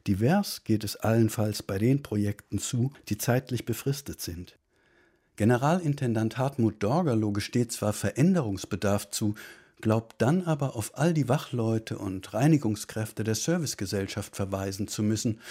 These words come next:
von denen doch vierzig Prozent eine Migrationsgeschichte hätten. Well, no further comment.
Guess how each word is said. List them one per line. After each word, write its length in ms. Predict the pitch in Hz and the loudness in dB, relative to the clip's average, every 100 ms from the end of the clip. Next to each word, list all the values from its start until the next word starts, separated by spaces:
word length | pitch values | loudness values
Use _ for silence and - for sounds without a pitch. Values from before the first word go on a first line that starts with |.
| - - | -14 -4
von 240 | 131 113 | 2 4
denen 240 | 117 113 107 | 6 6 4
doch 140 | 101 | 0
vierzig 540 | - 156 147 - - | -2 0 -2 -4 -8
Prozent 460 | - 110 - 117 113 | -6 -6 0 0 0
eine 220 | 110 104 | 0 2
Migrationsgeschichte 1120 | 107 104 104 - - 190 - 95 - 90 - 90 | 2 2 -2 -2 -4 -4 -6 -10 -8 -10 -10 -10
hätten. 360 | 98 - 101 _ _ _ _ _ _ | -12 -16 -20 _ _ _ _ _ _
Well, 260 | 139 123 135 - _ _ | -2 -2 -4 -10 _ _
no 240 | 120 123 120 | -2 -2 -2
further 360 | - 107 104 101 | -2 -2 -2 -2
comment. 580 | 131 113 87 - - | 0 0 -2 -12 -20